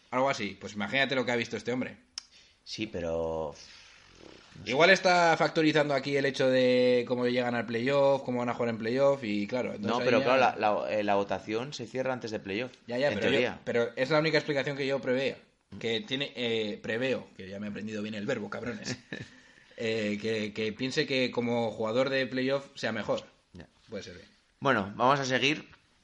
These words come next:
Speaker 2: Vamos a hablar de los máximos reboteadores. Primero Drummond sigue con casi quince, catorce coma nueve. Segundo, DeAndre Jordan, catorce. Tercero, Embiid, trece coma cinco. Cuarto, Anthony Davis, trece coma dos. Y quinto, Capela, doce coma nueve.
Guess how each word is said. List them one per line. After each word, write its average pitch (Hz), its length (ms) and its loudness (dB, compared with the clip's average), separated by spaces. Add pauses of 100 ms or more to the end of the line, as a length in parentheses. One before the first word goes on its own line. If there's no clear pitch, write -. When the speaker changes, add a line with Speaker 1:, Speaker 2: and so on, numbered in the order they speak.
(140)
Speaker 2:
Vamos 139 300 4
a 147 120 8
hablar 143 140 2
de 135 80 -2
los 131 140 -4
máximos 135 400 -4
reboteadores. 127 600 0
Primero 123 380 0
Drummond 156 460 0
sigue 165 300 -4
con 107 380 -4
casi 120 260 -2
quince, 143 320 -4
catorce 123 340 0
coma 113 200 -2
nueve. 131 400 0 (440)
Segundo, 131 400 2
DeAndre 127 380 6
Jordan, 147 280 2
catorce. 147 440 0
Tercero, 127 340 -2
Embiid, 123 320 -2
trece 127 220 -4
coma 117 200 0
cinco. 151 360 -6
Cuarto, 127 340 2
Anthony 123 340 -4
Davis, 104 320 -2
trece 127 220 0
coma 113 200 0
dos. 156 320 -2
Y - 80 -10
quinto, 123 380 -6
Capela, 135 420 -2
doce 110 280 -6
coma 95 180 -4
nueve. 80 280 -8